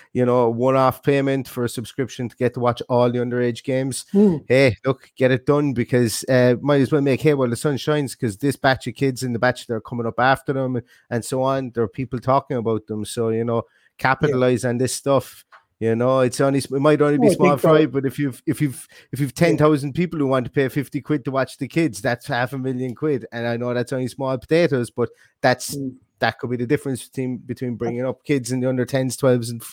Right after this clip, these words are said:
Speaker 1: thirteens, fourteens to become these new players. So, yeah,
Speaker 2: And
Speaker 1: do it.
Speaker 2: plus, plus that one ninety-nine was going to the Aston Villa Foundation, which was also a really
Speaker 1: Absolutely.
Speaker 2: nice touch.
Speaker 1: And, and,
Speaker 2: So
Speaker 1: and, and look, who's to say that they don't do that again next year? I think it was a really nice touch, yeah.
Speaker 2: Yeah.
Speaker 1: Absolutely.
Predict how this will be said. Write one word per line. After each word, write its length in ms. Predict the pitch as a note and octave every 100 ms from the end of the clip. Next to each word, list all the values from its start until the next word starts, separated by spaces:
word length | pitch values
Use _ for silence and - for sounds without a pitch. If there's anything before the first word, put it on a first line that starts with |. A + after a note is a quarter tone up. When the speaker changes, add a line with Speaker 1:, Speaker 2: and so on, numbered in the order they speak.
| _
Speaker 1:
thirteens, 400 | C#3 B2 C3+ B2+
fourteens 500 | - C3+ C3 C#3 C3
to 60 | -
become 320 | A#2+ C3+ B2
these 220 | A#2+ A#2
new 160 | A#2 A#2
players. 380 | B2+ A#2+ A2 -
So, 180 | G2 - _ _ _
yeah, 100 | G#3 G#3 -
Speaker 2:
And 160 | C#3+
Speaker 1:
do 160 | - A#3+
it. 100 | C3+
Speaker 2:
plus, 240 | F#3 F3 - _
plus 220 | F#3 E3+
that 180 | E3+ D3+
one 160 | D3+ D3
ninety-nine 540 | C#3+ C3 C#3+ D3 C#3
was 100 | C3
going 260 | C#3+ C#3+ C3
to 140 | C#3+
the 180 | C3+ C3+
Aston 280 | C3+ - C3+
Villa 180 | C3+ C3+
Foundation, 600 | C#3 C3 C3+ C3 C3+ B2+
which 160 | C3
was 100 | B2+
also 160 | C3 B2+
a 40 |
really 440 | - C3 C3+ C3 B2+
Speaker 1:
Absolutely. 60 |
Speaker 2:
nice 100 | B2+ - C3+
touch. 260 | B2+ - - _ E3
Speaker 1:
And, 160 | D#3+ -
and, 300 | D3 C#3+ C3
Speaker 2:
So 100 | B2 -
Speaker 1:
and, 240 | C#3+ C#3+ G#2 -
and 260 | C#3 B2 -
look, 220 | C#3 -
who's 320 | A#2 C3+ B2
to 80 | C3
say 160 | C3 B2+
that 120 | A#2
they 120 | B2
don't 180 | A#2+ A#2
do 80 | B2
that 160 | A#2
again 240 | A2+ A2+ A2+
next 260 | A2+ -
year? 140 | A2 G#2
I 60 |
think 180 | G2+ G#2
it 60 | F#2
was 160 | G#2
a 20 | G#2+
really 200 | G#2+ G#2
nice 220 | G2+ G2
touch, 300 | G#2 G2 -
yeah. 140 | G#2 - - - _ _ _ _ _ _ - -
Speaker 2:
Yeah. 140 | B2+ A#2
Speaker 1:
Absolutely. 520 | - B2 A2 -